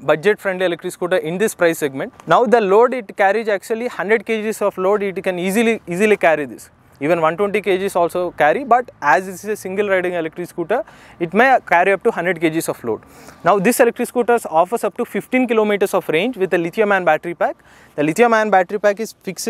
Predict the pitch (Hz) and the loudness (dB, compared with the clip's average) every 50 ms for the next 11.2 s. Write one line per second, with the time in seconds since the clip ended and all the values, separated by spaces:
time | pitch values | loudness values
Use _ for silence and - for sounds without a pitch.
0 | - - - 185 170 - 180 165 165 170 175 - - 175 185 226 - - _ _ | -8 -8 -10 -12 -10 -8 -2 2 2 2 2 0 -2 -2 -2 -2 -2 -4 _ _
1 | - - - - _ - 165 170 170 185 165 - 190 - - 240 196 214 196 190 | -20 -20 -20 -20 _ 0 0 2 4 2 2 0 -2 0 0 2 4 4 2 2
2 | - 196 202 - 202 220 254 277 - - _ _ _ _ _ - 156 156 165 165 | 2 -2 0 2 2 2 2 0 -4 -14 _ _ _ _ _ 0 2 2 2 2
3 | 202 208 - 226 - - 170 - - 226 220 202 220 208 202 202 196 185 196 185 | 0 -4 -6 -8 -10 -10 -10 -6 -4 -2 -2 0 0 0 2 0 0 -2 -2 -4
4 | - 170 151 170 170 196 226 214 202 202 202 180 - - 170 165 170 190 208 202 | -6 -4 -2 -2 -2 0 2 0 0 0 0 -2 2 4 4 4 4 0 0 2
5 | 202 196 190 196 190 175 190 185 - 175 165 160 - 185 - - - 180 160 185 | 2 2 2 2 -2 -4 -6 -6 -6 -8 -8 -8 -8 -10 -8 -6 -8 -4 -2 -2
6 | 208 226 208 - - _ - 151 170 190 196 220 254 262 - - _ - - 202 | -2 -2 -4 -6 -8 _ -2 0 0 2 2 2 2 2 0 -4 _ -2 2 4
7 | 196 214 220 208 202 208 - - 190 - - 170 165 151 151 147 131 117 107 - | 4 6 6 6 4 4 0 -4 -6 -2 0 0 0 0 -4 -6 -6 -6 -6 -8
8 | _ _ _ - 151 165 175 185 175 - - - 220 240 262 240 254 233 196 - | _ _ _ -2 0 2 2 2 0 -2 -2 0 0 2 2 2 0 0 0 -2
9 | 226 220 202 180 185 180 - 226 208 214 233 240 - - 202 202 214 196 262 - | 2 4 4 4 4 4 2 0 -2 -2 -4 -8 -2 0 0 0 2 0 0 2
10 | 269 247 208 226 220 214 214 214 208 208 202 - 196 165 - - 160 160 - - | 2 2 2 0 -2 -2 -2 -2 -2 -2 -2 -2 -4 -2 0 0 0 0 -2 -4
11 | - 226 247 - | -8 -8 -8 -8